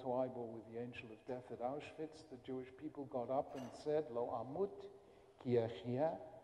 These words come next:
in pronouncing the state of Israel and the collective national rebirth of Am Yisrael,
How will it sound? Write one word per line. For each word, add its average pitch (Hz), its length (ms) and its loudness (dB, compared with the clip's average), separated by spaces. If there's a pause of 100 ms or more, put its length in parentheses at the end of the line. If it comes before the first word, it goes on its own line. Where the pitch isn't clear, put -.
(420)
in 127 80 -6
pronouncing 135 760 4 (640)
the 107 60 -8
state 127 320 8
of 110 120 6
Israel 120 580 4 (120)
and 117 160 -8
the 113 120 -4 (400)
collective 143 640 4 (100)
national 147 640 0
rebirth 156 680 0 (460)
of 127 80 -6
Am 165 140 2 (140)
Yisrael, 107 400 -8